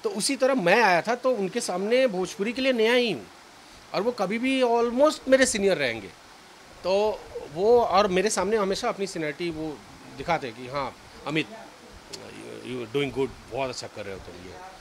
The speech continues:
तो मेरी अपनी एक अलग जगह है, और ना देव सिंह मेरे comparison में है, ना करण है,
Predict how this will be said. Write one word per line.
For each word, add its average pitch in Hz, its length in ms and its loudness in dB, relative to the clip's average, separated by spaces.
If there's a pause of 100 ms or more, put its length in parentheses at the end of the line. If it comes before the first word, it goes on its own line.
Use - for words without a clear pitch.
(400)
तो 269 80 2
मेरी 233 460 6
अपनी 247 400 2
एक 151 360 2
अलग 160 240 0
जगह 190 280 0
है, 214 280 0
और 143 340 -2
ना 160 200 2
देव 170 320 4
सिंह 226 260 -4
मेरे 220 180 2
comparison 190 460 0
में 196 160 -2
है, 190 120 -8 (640)
ना 185 100 0
करण 180 400 2
है, 208 200 6